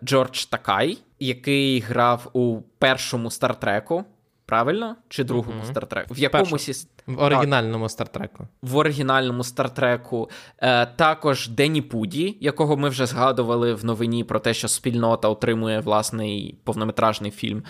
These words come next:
Speaker 1: Він грав у Спільноті Абеда. Також з відомих акторок там Ембер Мітфандер,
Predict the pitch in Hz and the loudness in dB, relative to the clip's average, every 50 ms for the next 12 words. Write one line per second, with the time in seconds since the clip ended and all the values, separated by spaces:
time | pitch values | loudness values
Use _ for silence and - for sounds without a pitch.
0 | - - - _ 117 113 131 127 117 117 120 113 107 113 - - - 120 113 113 | -18 -20 -14 _ 0 2 2 2 4 2 2 2 0 -4 -6 -4 -4 -2 0 0
1 | 113 113 104 - - 104 104 - - - 110 104 104 104 110 104 92 104 104 113 | 0 0 0 -2 -4 -6 -6 -4 0 2 2 2 4 4 2 2 2 0 0 -2
2 | - - - - - - _ _ - 170 170 180 175 - 127 120 - - - - | -4 -14 -20 -20 -20 -20 _ _ 2 2 2 2 2 0 -2 -2 -2 -8 -8 -8
3 | 117 - - 120 127 117 131 135 131 127 123 113 - - 120 120 - _ 135 123 | -8 -6 -2 -2 0 4 4 4 4 2 -2 -4 -4 -6 -6 -6 -2 _ 2 2
4 | 120 117 107 101 - - _ _ _ 131 127 131 120 113 - - _ _ _ _ | 2 2 0 -2 -6 -16 _ _ _ 2 2 2 0 -4 -10 -14 _ _ _ _
5 | _ _ 131 143 151 151 151 135 131 127 120 117 - - _ _ _ _ - - | _ _ 2 4 4 4 2 2 2 2 2 0 -4 -10 _ _ _ _ -12 -10
6 | 117 - - - 135 120 147 190 202 175 139 120 | -10 -10 0 2 2 2 2 2 0 -2 -2 -2